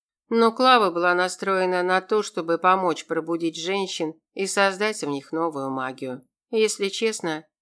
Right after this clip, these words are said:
то зелье выглядело как чай, травяной, со странным запахом вяленого сена. Изольда поманила Тара Юти, а когда тот подошёл,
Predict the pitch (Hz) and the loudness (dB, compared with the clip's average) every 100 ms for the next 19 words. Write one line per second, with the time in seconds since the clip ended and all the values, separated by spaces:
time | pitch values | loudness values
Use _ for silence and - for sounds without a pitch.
0 | _ 220 208 196 254 180 151 170 165 156 | _ -2 0 0 0 0 -2 -4 -4 -4
1 | 156 156 _ - 226 - - 135 131 _ | -4 -4 _ -4 -4 -4 -4 -4 -6 _
2 | _ _ 262 254 208 143 135 135 _ _ | _ _ -4 0 0 -2 -4 -10 _ _
3 | - 196 - 208 190 185 180 196 196 165 | -4 -4 -2 0 2 0 0 0 -2 -4
4 | 170 170 170 160 165 170 180 - 156 131 | -4 -2 -2 -2 -2 -4 -8 -10 -8 -8
5 | 131 123 _ _ _ _ 233 226 262 262 | -8 -14 _ _ _ _ 0 4 4 2
6 | 160 - 156 151 147 139 143 175 151 147 | -2 -4 -2 -2 -4 -6 -4 0 0 0
7 | 143 147 - 202 208 202 _ _ - 190 | -4 -6 -4 -2 -2 -4 _ _ -4 0
8 | 208 196 190 175 - 180 - 165 170 170 | 2 2 2 0 0 -4 -2 -2 -2 -2
9 | - 226 226 | -2 -2 -2